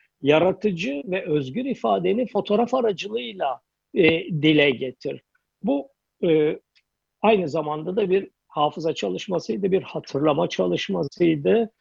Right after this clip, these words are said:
ve, e, e, Anadolu Kültür'ün yayınları içinde de, e, yer alan bir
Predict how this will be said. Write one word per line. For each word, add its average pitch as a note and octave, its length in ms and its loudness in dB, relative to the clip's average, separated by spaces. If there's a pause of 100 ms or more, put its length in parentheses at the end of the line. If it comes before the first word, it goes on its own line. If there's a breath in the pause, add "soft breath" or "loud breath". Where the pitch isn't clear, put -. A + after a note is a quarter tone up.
(340)
ve, F#3+ 200 6
e, F3 640 4 (840)
e, G3 280 -4 (840)
Anadolu F3 380 6
Kültür'ün F3+ 460 4
yayınları E3 560 4
içinde F3+ 760 0
de, D#3 280 0 (360 soft breath)
e, D3 120 0 (120)
yer D3 300 4
alan F#3 440 0
bir D#3+ 140 -6